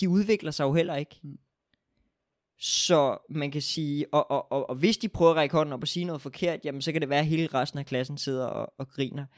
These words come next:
Speaker 1: Det vil sige, hele den her kultur, hele den her læringskultur, den er simpelthen gået tabt i folkeskolen. Altså, man har simpelthen ikke, lige nu som det er,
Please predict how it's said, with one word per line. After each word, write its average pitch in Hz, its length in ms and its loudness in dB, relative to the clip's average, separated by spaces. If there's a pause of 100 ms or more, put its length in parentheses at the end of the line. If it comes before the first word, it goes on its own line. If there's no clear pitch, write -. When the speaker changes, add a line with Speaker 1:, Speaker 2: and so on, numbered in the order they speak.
(320)
Speaker 1:
Det 147 60 4
vil 143 60 2
sige, 151 180 2
hele 196 160 4
den 214 160 2
her 202 120 0
kultur, 175 560 -2
hele 185 220 2
den 175 80 -4
her 170 80 -2
læringskultur, 139 920 -4 (1080)
den 156 160 4
er - 20 2
simpelthen 165 420 2
gået 147 220 4
tabt 127 360 -4
i 147 40 -6
folkeskolen. 113 760 -6
Altså, 139 160 -2
man 143 160 -2
har 147 80 0
simpelthen 160 760 2 (420)
ikke, 180 440 4 (500)
lige 175 320 2
nu 156 180 4
som 156 240 2
det 113 200 -2
er, 127 200 0